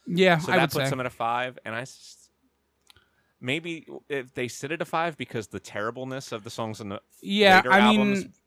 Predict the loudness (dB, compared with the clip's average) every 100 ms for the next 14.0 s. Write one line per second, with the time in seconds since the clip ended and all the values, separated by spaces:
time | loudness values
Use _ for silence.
0 | _ 2 4 4 4 4 4 2 4 4
1 | 4 4 2 -2 -6 -6 -2 -2 -2 -8
2 | -10 -12 -12 -12 -14 -20 -12 0 4 6
3 | 4 2 0 0 -2 -4 -2 -2 0 4
4 | 6 4 2 2 2 -2 0 0 2 2
5 | 0 -4 _ _ _ _ _ _ _ _
6 | -2 0 0 -2 -18 _ _ -4 -2 2
7 | 4 4 2 0 -2 -4 -8 -12 -20 -12
8 | -12 -12 -18 _ _ -6 -2 2 2 6
9 | 4 4 0 -2 -2 -2 -4 -8 -10 -8
10 | -2 0 0 -2 -2 -2 -2 -4 -4 -4
11 | -4 -4 -8 -10 -12 -8 -6 -6 -6 -8
12 | -8 -8 -8 -6 -8 -10 -14 -12 -10 -10
13 | -10 -8 -4 -2 -2 -2 -2 -2 4